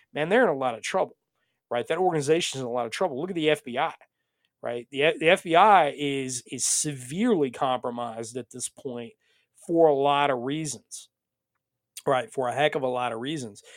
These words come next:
And so that's why this threat is, is so big. Man, you know,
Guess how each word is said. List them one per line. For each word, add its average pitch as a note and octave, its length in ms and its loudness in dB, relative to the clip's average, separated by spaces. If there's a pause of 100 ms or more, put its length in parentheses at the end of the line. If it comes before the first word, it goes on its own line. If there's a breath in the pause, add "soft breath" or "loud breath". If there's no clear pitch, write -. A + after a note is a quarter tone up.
(240 loud breath)
And D3+ 140 0
so D#3 560 8
that's F3 260 6
why A#3+ 160 8
this F#3+ 160 -2
threat F3+ 300 2
is, - 260 -4
is D#3+ 180 -4
so D3 200 2
big. C#3 540 -2 (960 soft breath)
Man, E3 280 0 (320)
you E3 80 0
know, D3+ 100 0